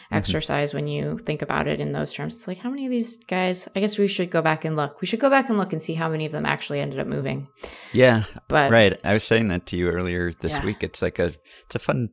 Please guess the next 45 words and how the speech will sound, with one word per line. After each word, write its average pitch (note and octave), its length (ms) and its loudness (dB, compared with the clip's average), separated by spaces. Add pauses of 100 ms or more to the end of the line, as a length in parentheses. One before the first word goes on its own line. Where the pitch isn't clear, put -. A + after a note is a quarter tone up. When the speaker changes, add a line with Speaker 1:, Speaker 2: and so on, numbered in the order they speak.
(140)
Speaker 1:
debate G#2 460 2
to A2 80 0
have. G2+ 400 6
It's F#2 220 0
always F2+ 260 4
a F#2 60 0
popular F2 540 -2
feature, F#2+ 520 -2 (140)
but F2 160 0
I F2 100 -2
never E2+ 300 -4
know E2+ 260 -2
exactly - 420 -8
what D2+ 200 -6
to - 100 -14
make G#2+ 220 -2
of F2+ 80 0
it F#2+ 180 2
Speaker 2:
Yeah. - 60 -4
Speaker 1:
because - 420 -2 (340)
it's - 480 -8
subjective. G2+ 880 0
I F#2+ 60 4
mean, F2 160 0
you E2+ 80 -2
could G2 300 2
do F2+ 140 2
it F2 120 6
in E2+ 140 0
a E2 40 -4
purely E2+ 680 -2 (100)
objective F2 840 -2
sense, - 440 -4
I F2 60 -4
guess. F#2 320 0
If - 140 -8
you F2+ 80 -8
just - 240 -12
did, C#2 180 -8
like, F2 200 -4 (140)
future E2+ 460 -2
war F2+ 380 4
projections - 640 -2
Speaker 2:
Right. - 160 2
Speaker 1:
and F2+ 260 -2